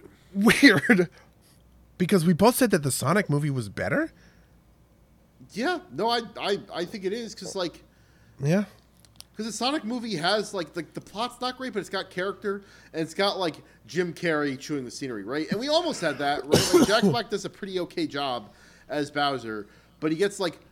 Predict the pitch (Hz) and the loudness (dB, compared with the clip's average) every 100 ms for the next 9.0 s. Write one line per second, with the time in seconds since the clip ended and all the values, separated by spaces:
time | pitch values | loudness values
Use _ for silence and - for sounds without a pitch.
0 | _ _ _ _ _ _ _ _ 160 156 | _ _ _ _ _ _ _ _ -10 -6
1 | 226 320 262 208 202 202 - - - 127 | -4 -2 -4 -6 -6 -6 -8 -20 -8 -4
2 | 175 190 151 170 - 123 139 131 - - | -2 -4 -2 -2 -4 -6 -4 -6 -10 -20
3 | _ _ _ _ 147 143 147 135 95 - | _ _ _ _ -6 -4 -6 -6 -8 -16
4 | - _ _ 107 147 156 143 135 117 98 | -20 _ _ -8 0 0 0 -6 -10 -14
5 | _ _ _ _ _ _ _ _ _ - | _ _ _ _ _ _ _ _ _ -20
6 | - 170 160 131 131 - - 226 165 175 | -6 -2 -2 -2 -8 -8 -4 -2 -2 -4
7 | - 190 190 143 151 135 - 156 117 - | -6 -4 -4 -4 -4 -4 -6 -6 -6 -10
8 | - 127 - 127 135 - 131 156 139 | -16 -14 -12 -12 -12 -8 -4 -4 -4